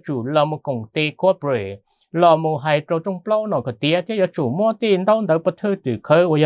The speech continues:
documentation. Nó cho là một cho tiếc kia trâu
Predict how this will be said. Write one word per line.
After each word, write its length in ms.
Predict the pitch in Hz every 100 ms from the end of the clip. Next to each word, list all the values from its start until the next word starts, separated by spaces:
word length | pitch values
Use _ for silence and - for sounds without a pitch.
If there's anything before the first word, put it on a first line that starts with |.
| 147
documentation. 1000 | 165 160 151 143 160 175 160 160 131 127 135 - - _
Nó 180 | 175 175
cho 140 | 214
là 140 | 185 151
một 200 | 143 147
cho 180 | 233 226
tiếc 240 | 226 226
kia 220 | - 165 151
trâu 140 | 160